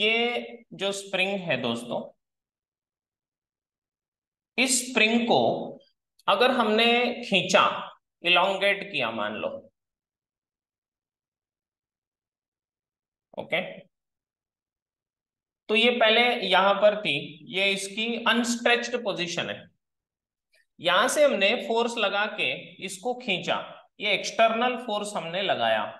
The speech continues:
हाँ, तो हमने जितना एक्सटर्नल फोर्स स्प्रिंग को लगाया, उतना ही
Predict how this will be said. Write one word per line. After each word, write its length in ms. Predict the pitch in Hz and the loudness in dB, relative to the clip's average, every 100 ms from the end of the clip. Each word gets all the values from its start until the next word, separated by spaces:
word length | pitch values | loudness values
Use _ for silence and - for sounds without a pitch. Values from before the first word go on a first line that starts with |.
| - _ | -20 _
हाँ, 460 | 185 226 226 233 226 _ _ _ _ _ _ _ _ _ _ _ _ _ _ | -8 -8 -10 -16 -20 _ _ _ _ _ _ _ _ _ _ _ _ _ _
तो 60 | 226 | 0
हमने 260 | 240 277 233 | 0 0 0
जितना 420 | - - 233 254 285 - | -2 0 2 4 4 2
एक्सटर्नल 680 | 185 - - 247 240 254 285 240 233 | 0 -2 0 0 2 -2 -4 -4 0
फोर्स 280 | 226 226 | 0 0
स्प्रिंग 380 | - - 202 202 208 | -6 -2 -2 -2 -2
को 80 | 214 | 0
लगाया, 600 | 160 143 147 170 185 117 120 185 - _ _ _ _ _ _ _ _ | 2 2 2 4 2 2 -2 -8 -18 _ _ _ _ _ _ _ _
उतना 540 | 180 185 208 196 196 196 160 | -8 -2 -2 2 2 2 -2
ही 480 | 202 185 120 123 | -4 -4 -4 -8